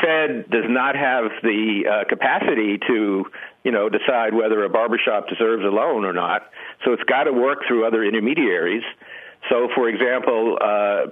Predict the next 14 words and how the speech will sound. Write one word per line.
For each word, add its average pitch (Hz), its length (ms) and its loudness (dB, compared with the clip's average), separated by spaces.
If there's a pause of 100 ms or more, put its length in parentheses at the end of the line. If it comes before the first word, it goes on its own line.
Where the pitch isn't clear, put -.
presumably 123 640 2
this, 107 180 2 (180)
uh, 107 60 0
Main 127 340 0
Street 110 280 -4
program 104 480 0
that 101 120 0
I 95 100 0
hope 104 260 -2 (120)
will 101 120 -2
be 101 140 0
up 104 140 -2
and 101 100 -2
running 95 280 -2